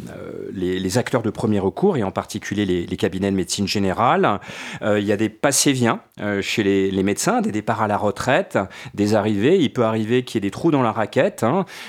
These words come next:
euh, sur, sur certains territoires, et ça n'est pas forcément des patients qui étaient en affection de longue durée qui se retrouvent sans médecin traitant, mais parfois toute la patientèle, euh, d'un médecin qui, euh, qui vient de, de, de, de quitter ses fonctions.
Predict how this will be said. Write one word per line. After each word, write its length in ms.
euh, 760
sur, 500
sur 180
certains 320
territoires, 880
et 300
ça 180
n'est 100
pas 140
forcément 460
des 100
patients 340
qui 120
étaient 100
en 80
affection 380
de 40
longue 120
durée 200
qui 140
se 80
retrouvent 240
sans 140
médecin 280
traitant, 300
mais 140
parfois 320
toute 160
la 80
patientèle, 720
euh, 380
d'un 120
médecin 440
qui, 340
euh, 140
qui 160
vient 160
de, 440
de, 500
de, 260
de 100
quitter 300
ses 140
fonctions. 500